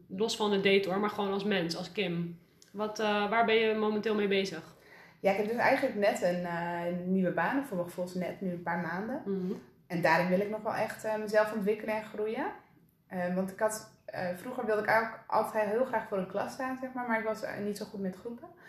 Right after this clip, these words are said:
Speaker 2: Dus, eh, ik was niet goed in met presentaties geven of
Speaker 1: Mhm.
Speaker 2: weet ik veel wat. Maar uiteindelijk heb ik toch bedacht dat ik, eh, wel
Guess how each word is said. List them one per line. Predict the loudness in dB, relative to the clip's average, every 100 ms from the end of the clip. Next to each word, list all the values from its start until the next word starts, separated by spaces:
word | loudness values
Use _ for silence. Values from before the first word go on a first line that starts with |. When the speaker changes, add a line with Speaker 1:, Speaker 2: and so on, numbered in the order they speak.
| -20 -14
Speaker 2:
Dus, | -10 -4
eh, | 0 0
ik | 0
was | 0
niet | 0 -2
goed | -6 -6
in | -4
met | -4 -4 -6
presentaties | -6 -4 0 0 0 -4
geven | -2 0 2 0
of |
Speaker 1:
Mhm. | -2 -2
Speaker 2:
weet | -4
ik | -4
veel | -6
wat. | -6
Maar | -4
uiteindelijk | 0 2 2 -2
heb |
ik | -2 -4
toch | 0
bedacht | 2 2 2
dat | 0
ik, | -2
eh, | -4 -4
wel | 2 2 2